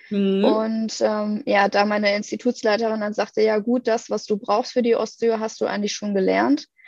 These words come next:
Speaker 1: Mhm.
Speaker 2: Also kannst du das, äh, meinetwegen dann auch parallel machen.“ Normalerweise macht man das erst danach, wenn man fertig ist. Ähm, genau, aber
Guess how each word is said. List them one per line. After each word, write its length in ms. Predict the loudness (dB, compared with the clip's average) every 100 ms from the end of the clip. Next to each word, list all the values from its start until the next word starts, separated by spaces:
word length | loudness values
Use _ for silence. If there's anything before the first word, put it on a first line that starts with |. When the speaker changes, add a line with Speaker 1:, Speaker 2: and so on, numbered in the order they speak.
| -16 -4
Speaker 1:
Mhm. 160 | 2
Speaker 2:
Also 300 | 4 4 4
kannst 360 | 2 0 -2 0
du 80 | 0
das, 340 | 0 -2 -2 0
äh, 240 | 2 2
meinetwegen 560 | 0 0 -2 2 2 2
dann 120 | -2
auch 120 | -4
parallel 440 | -4 0 4 6
machen.“ 340 | 6 2 0 -2
Normalerweise 600 | 0 -2 -2 0 0 -2
macht 200 | -6 -6
man 120 | -4
das 140 | -4 0
erst 300 | 0 2 0
danach, 380 | 0 0 -2
wenn 80 | -2
man 140 | -2 0
fertig 440 | 2 2 0 0
ist. 320 | 0 0 -4 _ _ -20 -20 _ _
Ähm, 540 | 0 2 2 2 0 0
genau, 400 | 0 2 2 2
aber 480 | 2 4 4 2